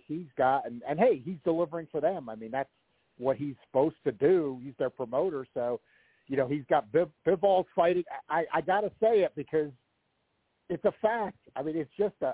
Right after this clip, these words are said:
a damn fact. Bivol's fighting below Campbell Hatton on Hearn's cards. <laughs> Okay? I mean, I mean, he's fighting below Campbell Hatton. We're not making this stuff up. Craig Richards in boring fights below Campbell Hatton,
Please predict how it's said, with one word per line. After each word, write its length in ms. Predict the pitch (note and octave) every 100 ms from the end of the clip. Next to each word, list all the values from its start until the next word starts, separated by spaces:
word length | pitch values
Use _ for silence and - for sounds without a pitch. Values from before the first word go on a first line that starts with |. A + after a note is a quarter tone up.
| -
a 80 | B2+
damn 400 | A2 D#3+ F3 D#3+
fact. 340 | F3+ F#3+ D#3 - _ _ -
Bivol's 500 | A2+ G#3 G3+ A3 G#3 -
fighting 400 | F#3 G3+ G3 F3+
below 420 | C#3+ D3 D#3+ G#3 G#3
Campbell 400 | - F#3+ G3 F3+
Hatton 440 | D3+ F3+ D#3+ - - _ -
on 140 | B2
Hearn's 340 | A#2+ D3+ C#3 -
cards. 320 | G2+ E2+ C#2+ _ _ -
<laughs> 160 | - - -
Okay? 560 | D4+ - - C4 G#3+ G#3+
I 40 | G3
mean, 160 | F#3 D#3+ A#3 - -
I 40 |
mean, 220 | F3+ E3 D3+ - _ A3+
he's 140 | F#3+ F#3 -
fighting 340 | F#3 G#3 G3 D3
below 500 | D3+ D3 E3+ G3+ G3+
Campbell 380 | - F3+ F#3+ F3
Hatton. 360 | E3+ D#3+ - _
We're 120 | A#2+
not 220 | B2 D3 D3
making 340 | D#3 D3 D3
this 120 | D3 -
stuff 260 | D#3+ C3 C#3+
up. 180 | G#2 -
Craig 280 | D3+ D#3 D#3
Richards 480 | C3 D3+ - D3 B2+
in 140 | C3 A2
boring 360 | A2+ C#3+ C#3+ C#3 -
fights 300 | C3 C3+ - -
below 320 | A#2 B2+ C3+ -
Campbell 360 | C#3 C3 B2
Hatton, 500 | A#2 C3 G#2+ - F#2+